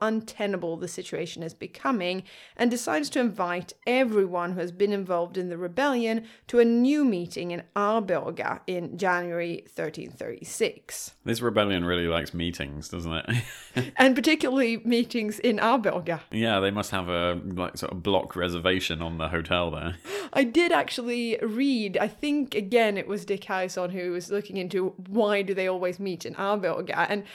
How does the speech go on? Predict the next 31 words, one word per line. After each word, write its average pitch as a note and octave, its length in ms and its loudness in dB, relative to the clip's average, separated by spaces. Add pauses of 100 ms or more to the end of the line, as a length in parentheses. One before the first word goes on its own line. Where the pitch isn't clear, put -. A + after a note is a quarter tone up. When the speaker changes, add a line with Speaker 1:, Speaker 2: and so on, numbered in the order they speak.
(280)
Speaker 1:
apparently B3 580 0
it A#3+ 100 0
had D4 540 -2
maybe B3 480 2
a A3 100 4
little A#3 220 2
bit G3+ 220 -2
to G#3 80 -10
do A3 240 0
with F#3 200 -2
venue G#3 460 0
space. - 720 -10 (440)
Arboga A3+ 640 6
had, G3 580 2 (340)
like, G3+ 320 -2 (240)
I G#3 60 0
think G3+ 220 -4
four G#3+ 720 4
big G3+ 440 -2
churches G3+ 760 -2
with F3+ 260 -8
big F#3+ 280 2
church F3+ 340 0
halls F3+ 420 2
that F3+ 140 -4
they F3+ 120 2
could F3+ 220 -4
all F#3 240 0
gather G3+ 460 4
in. - 240 -6
So, G3 500 4